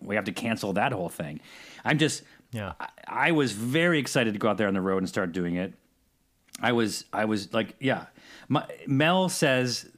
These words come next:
Speaker 1: Mel was gonna, you know, join me for moral support and just to kinda be there, but, like, and help out a little bit, but, but she, she would rather you cut off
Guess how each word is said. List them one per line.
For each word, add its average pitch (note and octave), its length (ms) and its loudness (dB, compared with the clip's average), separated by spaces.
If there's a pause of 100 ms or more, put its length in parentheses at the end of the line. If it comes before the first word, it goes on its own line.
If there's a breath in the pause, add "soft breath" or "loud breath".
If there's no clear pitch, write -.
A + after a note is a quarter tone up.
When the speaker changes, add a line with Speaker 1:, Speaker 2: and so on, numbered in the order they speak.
Speaker 1:
Mel D#3 300 4
was F#3+ 140 2
gonna, B2+ 220 2 (260)
you D3 100 2
know, A2+ 140 4
join A2 400 2
me G2 420 0
for G#2 380 -2 (160)
moral B2+ 300 4
support G2+ 380 -2
and F#2+ 80 0
just F#2+ 180 -8
to G2 60 -6
kinda F#2 200 -6
be G#2+ 160 0
there, G2 160 2
but, G2+ 140 -4
like, G2+ 260 -2 (260 loud breath)
and F2 80 -10
help A2 200 2
out G2+ 120 4
a G2+ 40 2
little G#2+ 140 2
bit, G2+ 160 -2
but, G#2+ 260 -4
but G#2 260 -2 (500 soft breath)
she, - 540 0
she - 340 0
would D3+ 240 0
rather C3 640 4
you A#2 300 4
cut - 280 -2
off A2+ 360 2